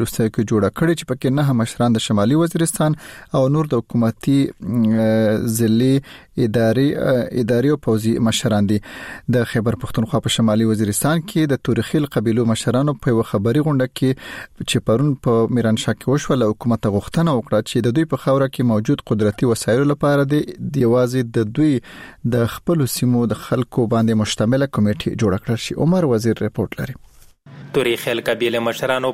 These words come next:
Speaker 2: پرون د دسمبر په شپږمه میرام شاه پریس کلب کې خبري غونډه کې وویل چې د وزیرستان په لسو تحصیلونو کې دوی په پنځه تحصیلونو کې میشته دي. زیاتره معدنیات د دوی په تحصیلونو کې موجود دي چې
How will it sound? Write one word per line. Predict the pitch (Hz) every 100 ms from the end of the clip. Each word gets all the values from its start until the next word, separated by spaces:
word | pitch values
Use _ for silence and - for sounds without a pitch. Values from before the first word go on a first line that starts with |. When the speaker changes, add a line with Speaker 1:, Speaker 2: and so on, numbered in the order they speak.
| 127
Speaker 2:
پرون | 120 131
د | 120 110
دسمبر | 117 120 117 131 131
په | 127 113
شپږمه | - 117 127 131 131 131 131 - - 143
میرام | 123 117 113
شاه | 120 113
پریس | 135 117 -
کلب | 139 -
کې | 139 -
خبري | 117 120 120
غونډه | 117 120 117 117
کې | 120
وویل | 127 131 131 135 131 135 - -
چې | - 139
د | 131
وزیرستان | 131 131 131 - 131 131 123
په | 120
لسو | 135 143 120
تحصیلونو | 117 110 127 123 131 127
کې | 135 127
دوی | 123 120 -
په | 117
پنځه | 120 117 135 131
تحصیلونو | 120 110 127 120 131 131
کې | 139 131
میشته | 131 123 - 127 104
دي. | 101 101 - - - - 131
زیاتره | 117 113 127 117 117
معدنیات | 113 113 120 131 131 -
د | 110
دوی | 123 117 120
په | -
تحصیلونو | 117 - 120 131 135 127
کې | 139 131
موجود | 131 123 135 110 107
دي | 101 107 - _ _
چې | -